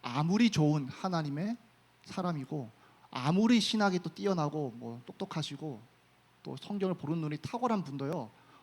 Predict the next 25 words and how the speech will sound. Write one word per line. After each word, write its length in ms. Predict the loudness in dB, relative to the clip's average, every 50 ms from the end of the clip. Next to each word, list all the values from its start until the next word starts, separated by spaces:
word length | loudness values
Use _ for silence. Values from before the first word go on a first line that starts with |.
| _ 0
어느 260 | 4 4 6 6 4
부분은요, 680 | 4 2 2 2 2 2 2 2 2 2 0 -2 -2
일단 200 | -4 0 0 0
사실이 400 | 0 0 0 -2 0 2 4 2
아닌 180 | 2 2 2 0
부분이 260 | 0 -2 -2 -4 -6
있어요. 240 | -6 -8 -12 -16 -16 -18 -20 _ _ _ _ _ _ _ _ _ _ _ _ _ _ _ _ _ _ _ _ _ _ _ _ _ _ _ _ _ _ _ _ _ _ _ _ _ _ _ _ _ _
그럼 140 | -8 -4 -4
어쩔 180 | -2 0 0 0
수 80 | -2
없죠, 160 | -2 -4 -4 -6
이거는. 340 | -6 -6 -6 -8 -8 -10 -14 -18 _ _ _ _ _ _ _ _ _ _ _ _ _ _ _ _ _ _ _ _ _ _ _ _ _ _ _ _ _ -20 _
심지어 460 | -4 0 2 2 4 6 8 8 8
이제 400 | 8 6 6 4 4 4 2 -2 -6 -12 -12 -6
심한 320 | -2 0 2 4 4 4
경우는 420 | 4 4 4 4 2 0 0 -2 -2 -2 -2
핵심적인 420 | -2 0 0 2 4 4 4 4 4
부분까지 420 | 4 2 2 2 0 0 0 -2
틀리신 380 | -4 -2 -2 0 0 0 -2 -2
분들 240 | -4 -4 -6 -6 -8
있죠. 180 | -10 -10 -10
이거는 300 | -6 -2 -2 0 0 0
이제 120 | 0 -2 -2
완전 240 | -2 -4 -4 -4 -4
저희가 340 | -4 -4 -4 -4 -6 -8